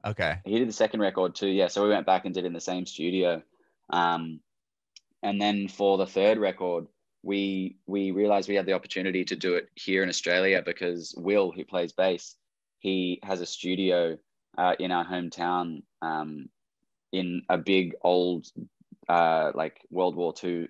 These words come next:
Speaker 2: communications bunker. It's, like, this big concrete
Speaker 1: Whoa.
Speaker 2: long tunnel. Yeah, it's crazy. If you go on our socials, I think there should be some photos buried deep somewhere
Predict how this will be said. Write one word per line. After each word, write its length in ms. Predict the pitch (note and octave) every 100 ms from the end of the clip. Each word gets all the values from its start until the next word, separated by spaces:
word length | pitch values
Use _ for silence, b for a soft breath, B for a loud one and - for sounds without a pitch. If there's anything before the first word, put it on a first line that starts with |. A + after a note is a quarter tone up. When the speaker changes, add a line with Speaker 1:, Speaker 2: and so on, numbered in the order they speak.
| -
Speaker 2:
communications 760 | F2+ F2 D#2+ E2+ G2 A#2+ A2+
bunker. 360 | - A2 B2 C3+
It's, 120 | -
like, 120 | F#2+ -
this 120 | F2+ -
big 240 | F#2+ F#2+ - B2
concrete 380 | F#2+ F#2+ A2+ F2
Speaker 1:
Whoa. 220 | F#2 F#2+ _ _ _ _
Speaker 2:
long 320 | F2+ F#2 F2+ F2+
tunnel. 440 | F#2 G2 A2 -
Yeah, 320 | F#2 F#2+ G2 D#2
it's 220 | - -
crazy. 440 | - F#2 F2+ E2+ E2
If 100 | F#2+
you 80 | A#2+
go 100 | C3
on 220 | C#3 B2
our 300 | G2+ F2+ F2 -
socials, 640 | - F#2+ G#2 G2 F2 D#2+
I 60 | D#2+
think 180 | F#2+ F2+
there 80 | F2
should 160 | F#2
be 80 | F2
some 160 | E2 D#2+
photos 300 | D#2+ D#2+ D#2+
buried 320 | D#2 D#2+ E2
deep 240 | D2 D2 -
somewhere 400 | D#2+ D#2+ D#2+